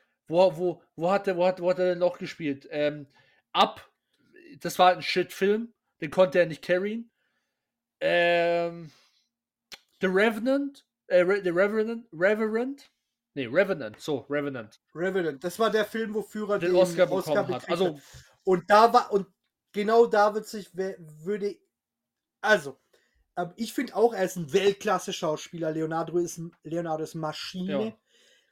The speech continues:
Speaker 2: Dass er aber ausgerechnet für den schlechtesten Film seiner gesamten
Speaker 1: Richtig,
Speaker 2: Karriere
Speaker 1: dachte ich
Speaker 2: den
Speaker 1: auch.
Speaker 2: Oscar kriegt. Bruder, hab ich mich
Speaker 1: Ja, Mann,
Speaker 2: aufgeregt.
Speaker 1: ich dachte so,
Speaker 2: Ich so,
Speaker 1: „Was?
Speaker 2: ich so,
Speaker 1: Jetzt? Der?“ <laughs>
Speaker 2: Bruder, ihr habt ihn.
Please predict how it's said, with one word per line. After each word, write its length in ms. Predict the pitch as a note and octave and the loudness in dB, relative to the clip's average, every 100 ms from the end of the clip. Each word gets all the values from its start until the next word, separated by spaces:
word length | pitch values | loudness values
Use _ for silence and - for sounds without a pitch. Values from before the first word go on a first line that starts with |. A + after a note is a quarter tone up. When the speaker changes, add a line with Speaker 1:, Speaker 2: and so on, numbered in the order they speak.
| _ | _
Speaker 2:
Dass 180 | A#3+ A#3+ | 2 6
er 60 | B3+ | 6
aber 160 | A#3+ C4+ | 6 8
ausgerechnet 640 | F#4 - A#3+ G#3 G#3 G#3+ | 6 6 -2 -2 -2 -6
für 100 | - | -4
den 120 | C4+ D4 | -4 -4
schlechtesten 640 | C#4+ E4 - E4+ - C#4 | 0 0 2 -4 -6 -10
Film 320 | B3+ C#4 C#4 | -6 -4 -2
seiner 260 | A#3+ A#3+ A#3+ | 0 0 0
gesamten 420 | G#3+ A3 C#4 D#4 | -4 -2 -2 0
Speaker 1:
Richtig, 280 | F3+ A3+ - | 2 0 0
Speaker 2:
Karriere 160 | B3+ G#3 | -2 2
Speaker 1:
dachte 240 | G#3 A#3 | 2 2
ich 60 | F#3+ | 0
Speaker 2:
den 100 | F3+ | 2
Speaker 1:
auch. 180 | D#3+ | 4
Speaker 2:
Oscar 300 | - - A#3 | 2 4 4
kriegt. 420 | G3+ G#3+ A3+ - - - - - - _ - | 4 -2 -2 -4 -20 -20 -20 -20 -20 _ -10
Bruder, 640 | D4 D4 D4+ F4+ E4+ C#4 | -4 0 8 12 12 12
hab 120 | B3 A#3+ | 10 6
ich 120 | - | -2
mich 120 | A3 | 0
Speaker 1:
Ja, 60 | G#3+ G3+ A3 | 2 4 6
Mann, 40 | A3 | 6
Speaker 2:
aufgeregt. 140 | G3 | 4
Speaker 1:
ich 60 | G3 | 4
dachte 200 | A3+ G#3+ | 2 2
so, 120 | G#3 D#3 | -4 -2
Speaker 2:
Ich 100 | - | 6
so, 60 | |
Speaker 1:
„Was? 420 | B4+ D5+ C#5+ - - | 10 10 6 0 -6
Speaker 2:
ich 100 | F3+ | 0
so, 100 | A3 | 8
Speaker 1:
Jetzt? 640 | C4+ C#5 C#5 - - - _ | 10 10 8 -6 -8 -12 _
Der?“ 180 | B3 B4 D5 D5+ A4+ - C#4+ - _ | 8 12 12 10 8 -2 -18 -18 _
<laughs> 0 | |
Speaker 2:
Bruder, 1300 | B3 A#3 A3+ B3+ - B3 C4 D#4+ E4+ E4+ D#4+ C#4 A#3 F3+ F3 D#3 _ F3 - - | 0 4 6 4 4 2 6 10 12 12 12 10 4 0 -10 -16 _ -20 -14 -4
ihr 200 | A3 B3+ | 4 6
habt 180 | C#4 - | 6 4
ihn. 240 | D4 C4 | 2 2